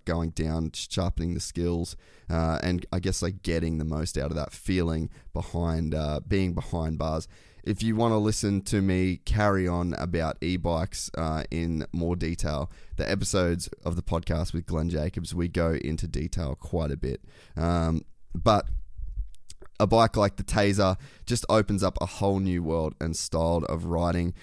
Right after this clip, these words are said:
um, and it sorta makes the ups as fun as the downs, um, which is pretty crazy. And yeah, pretty much each ride, you're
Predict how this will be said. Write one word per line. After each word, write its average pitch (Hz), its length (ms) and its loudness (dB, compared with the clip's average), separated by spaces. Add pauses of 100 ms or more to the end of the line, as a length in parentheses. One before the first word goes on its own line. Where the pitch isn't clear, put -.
(160)
um, 90 360 2
and 107 120 0
it 104 60 2
sorta 127 260 2
makes 98 360 0
the 87 220 -2
ups 98 340 0
as 92 300 0
fun 87 560 -2
as 87 220 -2
the 87 80 -4
downs, 92 680 0
um, 92 480 0
which - 200 -4
is 92 80 -10
pretty 104 200 0
crazy. 90 500 0 (260)
And 101 180 2
yeah, 90 160 4
pretty 123 320 0
much 113 260 2
each 92 300 -2
ride, 85 420 0
you're 87 160 -2